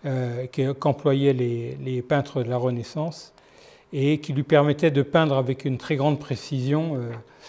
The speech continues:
euh, et un très grand réalisme la prairie, par exemple, où elle se meut.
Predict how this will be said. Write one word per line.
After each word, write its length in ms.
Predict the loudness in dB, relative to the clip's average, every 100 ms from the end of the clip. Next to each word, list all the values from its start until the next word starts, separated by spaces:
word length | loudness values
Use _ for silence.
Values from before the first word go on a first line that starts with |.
| -20 -20 -10
euh, 460 | -6 -6 -6 -10 -12 -16 -20 -20 -20 -14 -10
et 120 | -8 -6
un 120 | -6
très 220 | -4 -2
grand 220 | 0 0
réalisme 580 | 0 -2 -2 -6 -6 -4
la 120 | -4
prairie, 460 | -2 -2 0 -2 -4 -8
par 100 | -4
exemple, 460 | -4 -2 -4 -6 -20 -20 -20 -20 _
où 140 | 0 2
elle 120 | 2
se 180 | 0 0
meut. 380 | 2 2 0